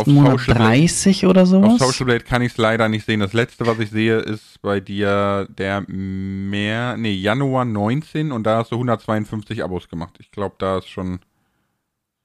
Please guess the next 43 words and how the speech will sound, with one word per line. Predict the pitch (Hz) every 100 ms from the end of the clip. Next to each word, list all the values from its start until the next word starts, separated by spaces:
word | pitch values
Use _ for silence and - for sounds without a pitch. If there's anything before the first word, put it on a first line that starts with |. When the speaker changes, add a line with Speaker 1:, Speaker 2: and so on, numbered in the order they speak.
| _
Speaker 1:
Ja, | 113 117 120
das | 113
ist | 113
dann | 110
schon, | 107 107
das | 101
ist | -
dann | 107
schon | - 104
mehr. | 98
Jetzt | - -
gib | 147
mir | 160
mal | 139
eine | - 139
Sekunde. | 131 120 120 -
Ich | -
gebe | 131
mal | 135 123
einfach | 123 123 120
seit | 120 123
Erstellung | 113 - 117 117
bei | 113
mir | 110 107
in | 107
den |
Speaker 2:
Okay. | 101
Speaker 1:
Analytics | 107 113 156 -
an | - 131
und | 123
schau | 123 120
mal, | 120 113
wie's, | 117 113
Speaker 2:
Ja, | 135 147
Speaker 1:
wie's | 151
Speaker 2:
ich, | 147
ich | -
Speaker 1:
abotechnisch | 117 147 113 113 110
Speaker 2:
weiß, | -
Speaker 1:
ausgesehen | 98 - 110 101 98
hat. | -
Speaker 2:
ich, | - _
äh, | 127 127 123